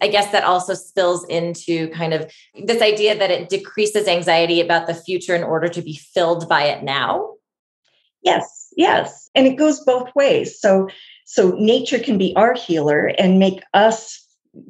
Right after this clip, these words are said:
Speaker 2: be able to tolerate these overwhelming emotions, and, and that connection can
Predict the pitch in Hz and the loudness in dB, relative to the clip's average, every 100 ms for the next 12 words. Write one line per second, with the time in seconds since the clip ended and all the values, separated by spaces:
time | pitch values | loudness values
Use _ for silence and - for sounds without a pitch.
0 | 170 165 214 190 190 175 190 - 175 175 | -12 0 4 4 2 -2 -8 -4 0 2
1 | 165 151 185 165 170 160 156 151 156 156 | 4 2 0 -2 0 0 0 0 0 0
2 | 151 180 - 185 170 165 - 165 180 160 | -2 -4 -2 0 2 0 -2 -2 -2 -2
3 | - 170 160 - - 185 190 - 185 165 | 0 0 0 -2 0 2 2 -2 -4 -4
4 | 160 165 156 | -2 -4 -4